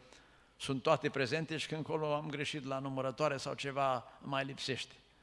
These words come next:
Bucătăreasa a crezut că a pus toate ingredientele în tortul ei sau în friptura pregătită și că încolo constată că, stai puțin, mai trebuie să pună pe masă condimente sau mai trebuia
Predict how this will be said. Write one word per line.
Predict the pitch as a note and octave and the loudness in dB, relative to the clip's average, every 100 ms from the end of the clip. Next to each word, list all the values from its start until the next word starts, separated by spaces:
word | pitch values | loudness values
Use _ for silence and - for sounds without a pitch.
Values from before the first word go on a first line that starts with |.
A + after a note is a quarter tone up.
| - - | -20 -16
Bucătăreasa | - C3+ B2 C3+ D3 C3 C3 | -4 0 2 4 4 4 0
a | C3 | -2
crezut | A#2+ C3 C3+ | -2 -2 -4
că | - | 0
a | A#2+ | -2
pus | - C3+ | -2 -6
toate | - C#3 C3 | 0 0 2
ingredientele | B2+ B2 A#2+ A#2 C3 A#2 A2 G#2+ | 0 0 -2 2 2 2 0 -2
în | A2 A2 A2+ | -2 -4 -6
tortul | - C3 A#2 A#2+ A2+ | 2 2 2 -4 -4
ei | D3 C#3 | -2 -2
sau | B2 A#2+ | -2 -2
în | A2+ A#2 - - - - - | -2 -4 -10 -20 -20 -20 -6
friptura | C3 B2 - C3 | -2 0 4 4
pregătită | A#2+ B2 A#2+ C#3+ D3 C#3 | 4 2 2 2 2 0
și | - | 2
că | D3 | 0
încolo | C3+ D#3 D3 | 2 2 2
constată | C#3 C3+ - D#3+ C#3+ | 2 -2 0 0 0
că, | C3 | -8
stai | C3 - C#3 | -4 -2 -2
puțin, | C3+ - D3 C#3 | -6 -6 -6 -6
mai | C3 C3 | -6 -6
trebuie | B2+ C3 A#2+ | -6 -4 -4
să | A#2+ | -4
pună | B2+ B2 | -2 -2
pe | A#2 | 0
masă | A#2+ A#2+ - | 2 2 0
condimente | A2+ A#2 A2+ A#2 C#3+ C3+ B2+ | -2 0 0 0 0 -2 -4
sau | - B2+ A#2 - - - - | 0 0 0 -6 -20 -20 -20
mai | - A#2+ | -8 -6
trebuia | A#2+ A#2+ C#3 C3+ A#2 A#2 A2+ | -4 -2 2 4 4 2 -4